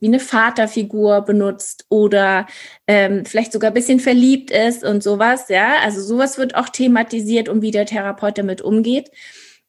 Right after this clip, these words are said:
Ähm, finde ich super spannend, da einen Einblick zu bekommen. Und das andere ist natürlich, du begleitest sie auch durch verschiedene Beziehungen, durch ihr Arbeitsleben, wie sie sich verändert, wie sie sich traut, ähm,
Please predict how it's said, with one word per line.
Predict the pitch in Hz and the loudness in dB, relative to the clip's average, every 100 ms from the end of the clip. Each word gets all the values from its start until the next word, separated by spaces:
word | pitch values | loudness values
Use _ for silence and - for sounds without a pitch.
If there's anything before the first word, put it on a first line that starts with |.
| _ | _
Ähm, | 220 220 226 220 | 0 2 0 -2
finde | - 269 254 | -2 2 2
ich | 240 | 2
super | - 247 220 202 | 0 0 0 -4
spannend, | - 196 196 269 339 | -2 0 2 2 2
da | 214 | 0
einen | 202 - | 0 0
Einblick | 165 214 233 262 - | 0 0 -2 -6 -6
zu | 262 262 254 240 | -2 0 0 0
bekommen. | 247 - 254 269 302 - | -2 -2 0 2 0 0
Und | 233 | -2
das | 226 - | -2 -4
andere | 208 240 247 | 0 2 0
ist | 240 | 0
natürlich, | 226 220 226 220 | -2 0 0 0
du | 208 | -2
begleitest | 190 220 208 214 202 - | -4 0 0 0 -4 -10
sie | 208 214 | -4 -2
auch | - - | -2 -4
durch | 185 | -8
verschiedene | - 185 202 202 208 | -6 -6 -4 0 0
Beziehungen, | 220 233 - 226 214 208 202 196 | 0 -4 -2 2 4 4 2 0
durch | 202 214 | -2 -2
ihr | 220 - | -2 -2
Arbeitsleben, | 202 202 185 - 190 196 190 185 185 - - - - | -2 0 -2 -4 -4 -2 -2 -4 -6 -12 -18 -20 -2
wie | 233 | 0
sie | 220 254 | 2 2
sich | 220 240 - | 2 0 0
verändert, | - 170 202 190 | 0 0 0 -2
wie | 208 | -6
sie | 190 202 | -6 -6
sich | 202 226 | -6 -6
traut, | - 214 208 208 233 | -4 0 2 2 0
ähm, | - 202 196 196 208 | 0 2 2 -2 -4